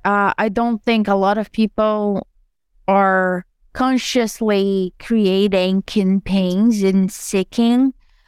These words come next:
properties. There's, there, what I'm seeing is more the opposite. Let's co-, let it come to, to me, all the, you know,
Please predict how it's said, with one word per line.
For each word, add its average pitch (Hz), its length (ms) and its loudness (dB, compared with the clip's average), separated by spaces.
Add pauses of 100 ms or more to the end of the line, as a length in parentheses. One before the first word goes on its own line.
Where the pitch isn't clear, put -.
(140)
properties. 277 720 -2 (280)
There's, 196 400 -2 (560)
there, 202 320 -2 (220)
what 220 200 0
I'm 220 300 0
seeing 269 320 2
is 202 180 0
more 214 220 0
the 202 200 -4
opposite. 185 800 -2 (300)
Let's 202 460 -2
co-, 214 320 0
let 196 360 0
it 190 140 -4
come 196 480 -2
to, 190 300 -2
to 196 240 -4
me, 190 200 0
all 190 200 0
the, 180 400 -2 (180)
you 202 100 0
know, 190 320 0